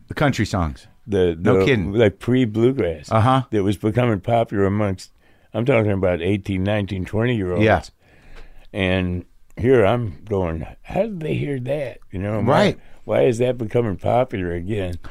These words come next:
Speaker 1: Isn't that interesting?
Speaker 2: It really is, you know, and it does it on its own. It's
Speaker 1: And it's
Speaker 2: not
Speaker 1: also some sort of full circle because those,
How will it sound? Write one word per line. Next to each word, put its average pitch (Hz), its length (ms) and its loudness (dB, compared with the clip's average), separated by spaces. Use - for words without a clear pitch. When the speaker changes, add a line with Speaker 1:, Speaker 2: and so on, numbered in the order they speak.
Speaker 1:
Isn't 160 180 2
that 180 140 4
interesting? 151 440 0
Speaker 2:
It 104 80 2
really 131 400 4
is, 92 340 -2
you 113 80 -2
know, 123 140 0
and 120 120 -4
it 127 340 0
does 156 220 4
it 131 120 6
on 113 180 0
its 87 180 -6
own. 90 500 2
It's 92 120 -6
Speaker 1:
And 170 80 4
it's - 140 4
Speaker 2:
not 254 80 6
Speaker 1:
also 277 240 4
some 208 260 2
sort 196 240 2
of 147 100 0
full 151 220 4
circle 208 420 4
because 127 540 2
those, 160 480 4